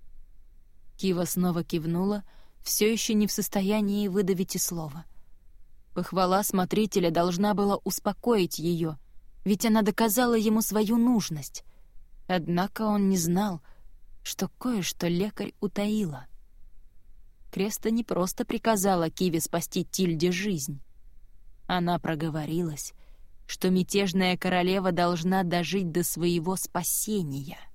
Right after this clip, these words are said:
Спасения, о котором Кива не рискнула говорить Руку из страха, что он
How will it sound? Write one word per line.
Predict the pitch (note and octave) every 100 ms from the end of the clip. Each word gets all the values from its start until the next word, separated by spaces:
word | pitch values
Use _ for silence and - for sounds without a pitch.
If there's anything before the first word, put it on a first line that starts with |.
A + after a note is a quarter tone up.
| - - - - - - -
Спасения, | - - D3+ - G3+ F#3 G#3+ F#3+ D3 D3 - - - - -
о | F3
котором | F3 F3+ A3 G#3+ F#3+
Кива | - G#3+ G#3
не | G3+ G3
рискнула | G3+ - - A3+ G#3+
говорить | F3+ F3+ F#3 G3 -
Руку | F3+ G#3 - F3+
из | F#3 -
страха, | - - A3 - D#3+ - - - - -
что | - A3+
он | A3+ A3